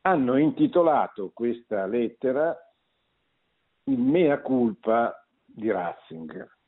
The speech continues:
Ratzinger chiede perdono, eccetera, lasciando credere, perlomeno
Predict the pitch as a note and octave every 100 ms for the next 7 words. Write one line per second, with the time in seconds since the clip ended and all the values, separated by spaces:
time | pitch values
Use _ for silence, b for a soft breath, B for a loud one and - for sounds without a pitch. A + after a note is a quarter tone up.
0 | _ _ _ _ _ _ - C3+ C#3 -
1 | D#3 D3 C#3+ C#3 - B2 A#2 A2+ - A2
2 | G2+ G2 F#2 F2+ F#2+ - - D2 - -
3 | - C#3 - F#3+ D3 B2 - B2 B2 F#2
4 | F#2 F#2 A#2 _ - F#2 F#2 D#2+